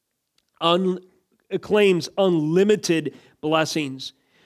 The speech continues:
So if it is God who possesses both heaven and earth,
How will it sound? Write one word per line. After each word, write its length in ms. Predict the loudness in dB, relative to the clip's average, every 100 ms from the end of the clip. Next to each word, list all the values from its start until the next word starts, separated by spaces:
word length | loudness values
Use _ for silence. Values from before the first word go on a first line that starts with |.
| _
So 280 | 0 4 4
if 140 | 4
it 100 | 2
is 140 | 2 0
God 300 | 0 2 2
who 80 |
possesses 580 | 0 0 0 0 -2 -4
both 300 | -2 -2 -2
heaven 320 | -2 -2 0
and 140 | -2 -2
earth, 400 | 0 0 0